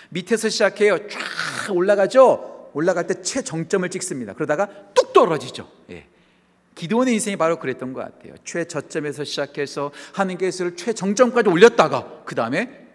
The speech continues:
뚝 떨어지는 인생. 그게 바로 롤러코스터와 같았던 기드온의 인생이라는 것이죠. 기드온에게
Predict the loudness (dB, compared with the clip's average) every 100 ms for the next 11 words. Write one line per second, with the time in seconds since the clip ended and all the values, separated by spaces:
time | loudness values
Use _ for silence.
0 | _ -4 0 2 2 2 -2 -6 -8 -14
1 | -18 _ _ _ _ _ -12 -6 -2 0
2 | -2 -6 -10 -12 -2 0 0 -2 -6 -6
3 | -4 -4 -4 -10 -12 -10 -10 -10 -14 -8
4 | -6 -4 -6 -8 -12 -12 -12 -14 -14 -18
5 | -20 -20 _ _ _ _ _ _ _ _
6 | _ -12 -4 0 2 2 0 -4 -8